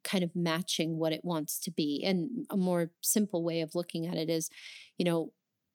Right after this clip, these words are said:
w-, marketing in and of itself actually has kind of a soul to it. And everyone's marketing is a little different because their community is a little different. Um, and there are huge energetics to that. So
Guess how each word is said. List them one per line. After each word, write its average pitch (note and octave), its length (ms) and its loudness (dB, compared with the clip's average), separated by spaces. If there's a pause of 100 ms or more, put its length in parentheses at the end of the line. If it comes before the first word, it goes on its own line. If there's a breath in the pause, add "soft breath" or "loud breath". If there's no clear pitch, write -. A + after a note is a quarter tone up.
(760)
w-, F3 240 -4 (340)
marketing B3+ 760 4 (200)
in G3 120 4
and G3 140 4
of F3+ 100 2
itself - 480 0 (120)
actually F3 580 0
has F3+ 280 -2
kind - 280 0
of E3+ 100 -2
a F3 60 -2
soul D#3+ 760 0
to D#3 220 -2
it. - 320 -6 (380 loud breath)
And F3+ 340 4
everyone's G3+ 560 4
marketing E3+ 520 2
is D#3+ 100 0
a F3 60 2
little D#3+ 260 0
different D#3+ 440 -2
because E3 320 -2
their D#3 140 0
community G#3 680 4
is D#3 120 -2
a D#3+ 80 -2
little D#3 220 0
different. D#3 500 -2 (440 soft breath)
Um, D#3+ 400 2
and F3+ 120 0
there F3 100 4
are F3 40 4
huge C4 360 2
energetics G#3+ 640 0
to E3 140 -4
that. D3 260 -2
So F3+ 400 4